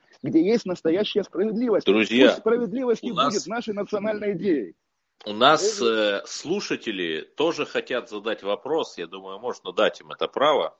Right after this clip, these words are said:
Speaker 1: Да, с удовольствием, конечно.
Speaker 2: Так, я приглашаю Екатерину Иванову высказаться. Здесь ли Екатерина Иванова?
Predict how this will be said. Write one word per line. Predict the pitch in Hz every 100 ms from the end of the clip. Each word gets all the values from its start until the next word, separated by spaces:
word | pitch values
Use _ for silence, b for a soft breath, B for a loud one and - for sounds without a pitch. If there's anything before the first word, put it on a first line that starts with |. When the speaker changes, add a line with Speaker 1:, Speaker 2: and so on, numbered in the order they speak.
| _
Speaker 1:
Да, | 135 180 170
с | 170
удовольствием, | 156 151 131 113
конечно. | 98 107 98 - _ _ _
Speaker 2:
Так, | 101 92 - - _ -
я | - 117
приглашаю | 127 123 113 113 113 - 123 117 107 104 98 92
Екатерину | 87 90 98 - 107 110 98 95
Иванову | 90 98 113 151 123 95 82 78 80
высказаться. | 85 - 78 76 - - 76
Здесь | - 101 113 -
ли | 90
Екатерина | 80 85 - 90 85 82
Иванова? | 80 90 87 76 73